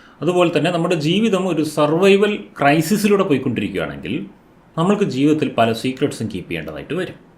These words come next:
മനുഷ്യന് മൂന്ന് ടൈപ്പ് ലൈഫുണ്ട്. പബ്ലിക് ലൈഫ്, പേഴ്സണൽ ലൈഫ് or പ്രൈവറ്റ് ലൈഫ് and സീക്രട്ട് ലൈഫ്. പബ്ലിക് ലൈഫ് എന്ന് പറഞ്ഞാൽ നമ്മൾ ടോട്ടൽ മനുഷ്യ സമൂഹവുമായിട്ട്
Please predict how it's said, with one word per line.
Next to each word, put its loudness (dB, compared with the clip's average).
മനുഷ്യന് 0
മൂന്ന് -4
ടൈപ്പ് 0
ലൈഫുണ്ട്. -2
പബ്ലിക് 2
ലൈഫ്, 0
പേഴ്സണൽ 2
ലൈഫ് 0
or -6
പ്രൈവറ്റ് 2
ലൈഫ് -2
and -4
സീക്രട്ട് 0
ലൈഫ്. -20
പബ്ലിക് 6
ലൈഫ് 6
എന്ന് 0
പറഞ്ഞാൽ 4
നമ്മൾ 0
ടോട്ടൽ 4
മനുഷ്യ 0
സമൂഹവുമായിട്ട് 2